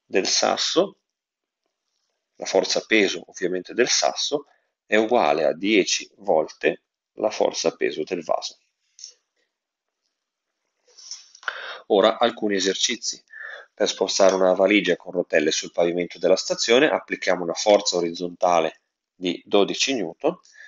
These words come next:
e otteniamo un'accelerazione di zero virgola quattro metri al secondo quadrato. Il fatto che la valigia sia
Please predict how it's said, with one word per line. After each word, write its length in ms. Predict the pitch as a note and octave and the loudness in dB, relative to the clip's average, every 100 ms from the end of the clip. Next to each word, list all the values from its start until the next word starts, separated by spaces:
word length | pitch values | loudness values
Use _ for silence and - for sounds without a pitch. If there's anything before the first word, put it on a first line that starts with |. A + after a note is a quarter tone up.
| _ | _
e 160 | - A2 | -2 -2
otteniamo 640 | - - D#3+ A2+ E2+ G#2 - | -2 -4 0 2 2 0 0
un'accelerazione 960 | F#2+ F#2 - G2 A#2+ D#3+ - G2+ A2 | -2 0 0 2 4 2 -2 -2 -2
di 160 | G2+ F2 | -4 -4
zero 300 | - A2 A#2 | 2 4 4
virgola 380 | G2+ F#2 A2 C3 | 4 2 2 0
quattro 440 | - C#2+ - A2+ | 2 0 -2 -8
metri 340 | G2 D#2+ F2+ - | -6 -6 -8 -10
al 140 | A2 | -6
secondo 480 | - - - D2+ D2+ | -4 -4 -8 -16 -14
quadrato. 560 | - - - - - _ _ - - - - - - _ _ _ _ _ _ - | -4 -2 -2 -6 -14 _ _ -20 -20 -18 -18 -20 -20 _ _ _ _ _ _ -6
Il 140 | G2+ | -2
fatto 320 | - G2 G#2 | 0 2 2
che 120 | - | 4
la 80 | F#2+ | 4
valigia 360 | G2 G2 F#2 F2+ | 4 4 4 2
sia 260 | - F#2+ | 4 2